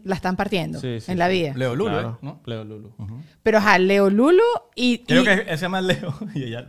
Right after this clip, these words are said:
Speaker 3: supongo, ¿no?
Speaker 1: espero,
Speaker 2: Lulu.
Speaker 1: espero, porque con un nombre con, con, con de hombre Lulu, no sé, no sé
Speaker 2: Claro.
Speaker 1: qué será. Pero, ajá, y nu-, nadie conoce la, la, esta, ¿quién es esta gente? O sea,
Speaker 2: Bueno,
Speaker 1: nadie,
Speaker 2: eh,
Speaker 1: ¿no? Su mamá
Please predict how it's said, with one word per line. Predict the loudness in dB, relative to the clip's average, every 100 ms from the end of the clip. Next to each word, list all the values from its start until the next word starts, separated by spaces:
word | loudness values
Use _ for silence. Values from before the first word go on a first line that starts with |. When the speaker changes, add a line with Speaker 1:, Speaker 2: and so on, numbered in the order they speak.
| -14
Speaker 3:
supongo, | -12 -4 -2
¿no? | 0
Speaker 1:
espero, | 2 2 2
Speaker 2:
Lulu. | -4 -6
Speaker 1:
espero, | -2 0 0 -2
porque | -6 -10
con | -10 -8
un |
nombre | -6 -6 -6
con, | -8 -10 -10
con, | -8 -8 -6
con | -4
de | -2
hombre | -2 -2 -4
Lulu, | -2 0 0 0 -2
no | -6 -6
sé, | -6 -6 -2
no | 0
sé | 0
Speaker 2:
Claro. | -2
Speaker 1:
qué |
será. | -4 -2 -4 -8 -20 -8
Pero, | 0 2 4 4 2 2
ajá, | 0 4 4 2 _
y | -4 -2 -2 -4 -4
nu-, | 4 6 6 6
nadie | 4 6 6 4
conoce | 0 -2 -4 -4
la, | -2 -2 -4 -6 -12 -16 -20 -20 -16
la, | -8 -8 -4
esta, | -6 -4
¿quién | 0 0
es |
esta | 0 -4
gente? | -4 -4 -10 -10
O | -2 0
sea, | 0 0
Speaker 2:
Bueno, |
Speaker 1:
nadie, | 2 0 0
Speaker 2:
eh, |
Speaker 1:
¿no? | -4 -8 -10 -16 -18 -18 -18
Su | -6 -2
mamá | 0 0 -2